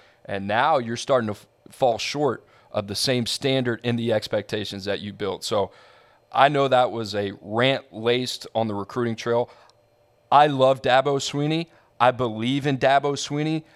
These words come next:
I believe in Clemson, which makes me want to pull my hair out even more, that everything you want is right there in front of you. But for whatever reason, we have yet to dip our toes in that world.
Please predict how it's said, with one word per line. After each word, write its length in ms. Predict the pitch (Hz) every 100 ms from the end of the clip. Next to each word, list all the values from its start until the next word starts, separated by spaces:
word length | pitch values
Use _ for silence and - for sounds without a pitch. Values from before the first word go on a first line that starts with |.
| _ _
I 100 | 120
believe 480 | 117 110 110 131 123
in 80 | 110
Clemson, 640 | - 127 135 - 151 -
which 240 | 117 -
makes 300 | 123 123 -
me 100 | 131
want 300 | 117 113 120
to 80 | 113
pull 260 | - - 139
my 220 | 127 113
hair 320 | - 131 123
out 260 | 104 101 - - -
even 360 | - 135 123 113
more, 520 | 107 120 147 104 78 - _ _ _ _
that 200 | - 120
everything 520 | 123 143 160 - 160 139
you 160 | 143
want 300 | 120 123 110 -
is 180 | 113 101
right 340 | 107 107 127
there 180 | - 123
in 60 | 107
front 280 | - 123 117
of 100 | 101
you. 120 | 104
But 180 | 98 104
for 180 | - 101
whatever 400 | 113 131 135 131
reason, 600 | 113 135 113 101 98 101 _ _ _
we 180 | 117 113
have 120 | 107
yet 300 | 110 123 -
to 80 | 123
dip 260 | 110 120
our 120 | 110 107
toes 380 | - 113 107
in 100 | 104 98
that 180 | 90
world. 320 | 92 95 87